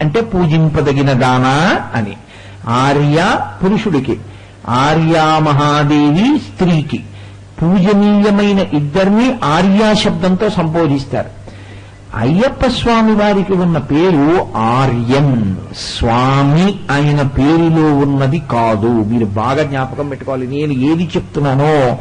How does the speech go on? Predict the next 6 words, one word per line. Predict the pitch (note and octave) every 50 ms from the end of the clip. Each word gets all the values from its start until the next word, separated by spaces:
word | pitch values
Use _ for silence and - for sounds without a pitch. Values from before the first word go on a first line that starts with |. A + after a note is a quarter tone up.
| - - - - -
అది | - A#2+ C#3 C#3+ C#3
పరమ | - - B2 A#2+ C#3 D#3+ E3+ D#3+
సత్యమని | C#3+ - - D#3+ D3+ D3 - - G#3 G3+ F3+ F3 F3 F3
మీరు | F3 E3+ D#3+ C#3+
గుర్తించెదరుగాక. | C3 B2 C#3 C3+ C3+ - F3 E3 - E3+ D3 C#3+ C3+ C3 A2 A2+ G#2 G2+ - F#2 - - - - - - - - - - - - - - - - - - - - - - - - - - - - -
స్వామి | - A#2+ A2+ A2+ B2+ C#3 D#3+ F3 F#3 F3+ D3 C3 B2+ C3 D#3+ -